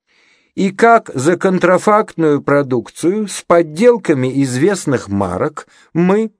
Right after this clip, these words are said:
"Что мы сделаем?" "Положим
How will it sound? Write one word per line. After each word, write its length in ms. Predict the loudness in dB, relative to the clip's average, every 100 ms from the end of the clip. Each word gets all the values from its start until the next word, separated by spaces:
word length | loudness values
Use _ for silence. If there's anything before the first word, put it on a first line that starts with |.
| _ _ _ _ _
"Что 600 | -18 -18 -4 -2 0 -4 -8
мы 340 | -6 -4 -6
сделаем?" 840 | -8 -8 -2 -2 -2 -4 -8 -10 _ _ _ _ _ _ _ _ _ _ _ _ _ -2
"Положим 800 | 2 4 4 2 2 0 -2